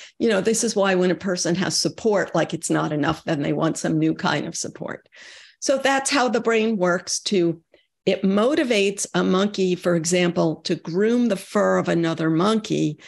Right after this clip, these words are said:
to build that social alliance. And we're always looking for more ways to do it because that's what works in the state of nature. You keep looking for ways to strengthen that social support. Now,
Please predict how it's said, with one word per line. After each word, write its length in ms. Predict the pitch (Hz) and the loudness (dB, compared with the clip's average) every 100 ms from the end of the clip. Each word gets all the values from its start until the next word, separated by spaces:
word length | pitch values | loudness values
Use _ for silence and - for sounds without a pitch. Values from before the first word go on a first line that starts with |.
| - - - | -20 -16 -6
to 100 | 185 | -4
build 400 | 180 208 233 226 | 0 0 2 2
that 240 | 226 202 | 0 0
social 500 | - 196 190 - 180 | 0 0 0 0 0
alliance. 580 | 175 160 160 165 151 156 - - _ - | 0 0 2 2 0 -4 -12 -20 _ -2
And 380 | 196 190 190 - | 2 2 2 0
we're 200 | 180 196 | 0 2
always 280 | 214 226 208 | 2 0 -2
looking 320 | 214 214 202 | -2 0 -2
for 180 | 180 190 | 0 0
more 360 | 180 190 202 | 2 2 2
ways 340 | 196 185 180 180 | 2 0 0 -2
to 120 | - | -6
do 360 | 156 247 294 233 | -2 0 2 2
it 240 | 190 190 - - _ | 2 -2 -12 -20 _
because 440 | 226 214 233 202 - | -2 0 0 0 -6
that's 560 | 185 160 190 185 185 | -8 -2 0 0 0
what 180 | 208 - | -2 0
works 360 | 175 165 - 165 | 0 0 0 0
in 80 | |
the 80 | 170 | 2
state 340 | 156 - 160 156 | 0 0 0 0
of 100 | 160 | 0
nature. 440 | 165 160 160 160 | 2 2 0 -2
You 160 | 151 156 | -2 -6
keep 340 | - 165 - | -2 -4 -2
looking 360 | 160 175 165 160 | -2 0 0 0
for 140 | 165 | -2
ways 300 | 160 156 156 - | 0 0 -2 -4
to 120 | 156 | -6
strengthen 800 | - - 175 170 160 165 156 - - _ | -6 -4 -2 -2 0 0 0 -4 -16 _
that 240 | 165 156 - | -2 -2 0
social 360 | 160 156 151 | 0 0 -2
support. 560 | 143 - - 170 - - _ - - - - | -4 -6 -4 -2 -2 -4 _ -20 -20 -12 -2
Now, 440 | 190 185 180 - | 2 2 2 -4